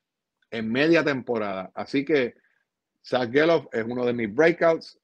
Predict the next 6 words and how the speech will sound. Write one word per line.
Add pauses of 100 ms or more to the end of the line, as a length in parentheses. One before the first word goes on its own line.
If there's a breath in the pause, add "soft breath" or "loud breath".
y,
y
en
una
temporada
completa